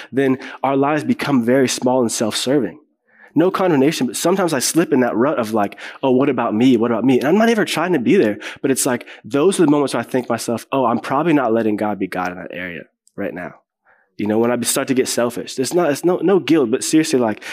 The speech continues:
there's such a freedom when you have a good dad that can raise the dead. There's such a freedom when you have a good dad that can take things and transform them like that in an instant.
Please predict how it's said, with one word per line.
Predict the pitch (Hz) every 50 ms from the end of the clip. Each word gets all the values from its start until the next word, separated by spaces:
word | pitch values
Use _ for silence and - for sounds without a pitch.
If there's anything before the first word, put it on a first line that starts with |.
| - -
there's | 147 147 143
such | - - 190 190 -
a | 160
freedom | - - 160 160 175 160 151 139
when | 131 131
you | 127
have | 117 - 139 143 156 147
a | 143
good | 123 - 147 147 143 123
dad | 104 - 127 135 123 113 107 - - -
that | - 139
can | - 151 131 117
raise | 120 131 139 147 143 -
the | - 131
dead. | 113 107 123 113 90 - - - - - -
There's | 151 151
such | - 214 208 - 208
a |
freedom | - - 185 180 170 165
when | 156 143
you | 156
have | 165 156
a | 156
good | 143 143 151 143 127
dad | 135 139 135 - - - - -
that | 143 139
can | - 147 -
take | - 170 160 156
things | 165 147 143 143
and | 131 -
transform | - 156 143 - - - 143 147 143
them | 135
like | 123 107 - -
that | 110 127 135 -
in | 117 123
an | 113 110
instant. | 120 135 131 - - 90 -